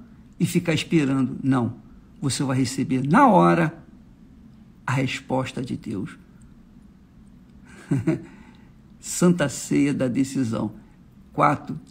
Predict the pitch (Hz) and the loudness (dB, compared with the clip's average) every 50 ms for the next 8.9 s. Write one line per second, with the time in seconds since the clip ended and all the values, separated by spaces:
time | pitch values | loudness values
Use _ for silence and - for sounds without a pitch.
0 | - - - - - - - 170 117 135 127 123 120 - - - - - - - | -20 -20 -20 -20 -20 -12 -8 -4 -4 -4 -4 -4 -4 -6 -6 -6 -8 -10 -14 -20
1 | - - - - - - 135 143 143 131 - - - 131 131 - 127 131 131 123 | -20 -20 -20 -14 -6 -4 -2 -2 -2 -4 -6 -6 -6 -6 -6 -2 0 0 2 2
2 | 131 127 123 - - - - - - - - - - - - - - - - - | 2 0 0 -4 -8 -14 -18 -20 -20 -20 -20 -20 -20 -20 -20 -20 -20 -20 -20 -20
3 | - - - - - - 170 151 - - - 120 117 - 139 135 139 131 - - | -20 -20 -20 -20 -14 -10 -6 -4 -4 -2 -2 -2 -2 -2 -2 -2 -2 -4 -4 2
4 | - 208 226 226 175 180 165 151 156 143 139 131 - 135 127 135 127 120 117 113 | 4 4 4 4 2 0 0 -2 -2 -2 -2 -2 -2 0 0 0 -2 -2 -4 -2
5 | 123 123 123 - - 117 - - - 123 127 127 - - 113 117 127 123 120 117 | -2 -2 -2 -2 -4 -8 -8 -8 -6 -6 -6 -6 -6 -8 -8 -4 -2 -2 -2 -2
6 | 107 - 131 139 135 135 135 135 120 - - - - - - - - 151 143 - | -2 -2 -2 -2 -2 0 0 0 0 -2 -6 -8 -8 -8 -10 -4 -2 -2 -2 -2
7 | - - - 135 131 127 127 127 - - - - - - - 139 135 131 131 135 | -6 -8 -4 -2 0 0 0 -2 -6 -10 -12 -12 -8 -6 -4 -2 2 2 2 2
8 | 131 - - 135 117 - - - - - - - - - 147 143 139 135 | 2 0 -4 -6 -6 -6 -8 -8 -8 -10 -10 -10 -6 -4 -2 0 0 -2